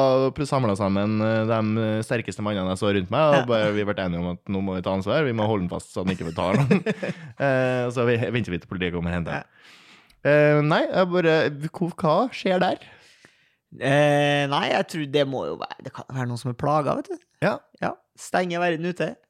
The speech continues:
Speaker 2: Det kan jo være så enkelt som det, vel.
Speaker 1: Det kan være så enkelt som det, ja.
Speaker 2: Eh, men jeg er jo enig, da.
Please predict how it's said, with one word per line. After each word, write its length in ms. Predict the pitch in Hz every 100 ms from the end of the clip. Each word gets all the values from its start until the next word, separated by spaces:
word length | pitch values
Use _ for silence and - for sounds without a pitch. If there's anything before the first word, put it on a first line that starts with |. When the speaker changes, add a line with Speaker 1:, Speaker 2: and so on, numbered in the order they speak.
| _ _ _ _
Speaker 2:
Det 120 | _ _
kan 160 | 139
jo 60 | 139
være 160 | 156
så 100 | 202
enkelt 220 | 240 147 143
som 120 | 220
det, 80 | 214
vel. 100 | 226
Speaker 1:
Det 100 | 170
kan 140 | 135
være 100 | 143
så 100 | 165
enkelt 180 | 139 135
som 140 | 151 156
det, 60 | 165 _
ja. 140 | - 151 - _ -
Speaker 2:
Eh, 320 | - 147 147
men 80 | 151
jeg 80 | 147
er 80 |
jo 240 | 180 208 202
enig, 180 | 147
da. 80 | 131